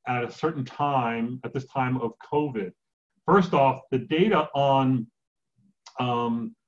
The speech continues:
um, uh, re-, immunoglobulin levels and rituximab is not what you think. Look at the original data when it first came out. The first two, three, four, five infusions are not associated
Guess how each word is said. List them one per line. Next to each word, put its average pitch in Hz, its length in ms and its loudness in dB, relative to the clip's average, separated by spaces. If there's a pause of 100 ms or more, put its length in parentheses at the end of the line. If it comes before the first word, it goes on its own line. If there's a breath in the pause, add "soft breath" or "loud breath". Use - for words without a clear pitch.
(460)
um, 113 520 -2 (400)
uh, 113 120 0
re-, 117 240 -4 (100)
immunoglobulin 127 920 2
levels 123 460 -4
and 127 120 -2
rituximab 123 760 -4 (240)
is 127 340 2
not 127 320 0
what 120 160 -6
you 110 180 -6
think. 135 180 -4 (760)
Look 160 160 2
at 185 100 4
the 156 120 2
original 143 440 0
data 139 280 0
when 113 140 0
it 113 100 -4
first 131 280 -4
came 127 200 0
out. 120 260 -2 (440)
The 131 80 0
first - 400 2
two, 175 300 4
three, 156 320 -4
four, - 400 0
five 160 280 6
infusions 135 680 0
are 123 160 0
not 147 440 2 (520)
associated 127 840 -2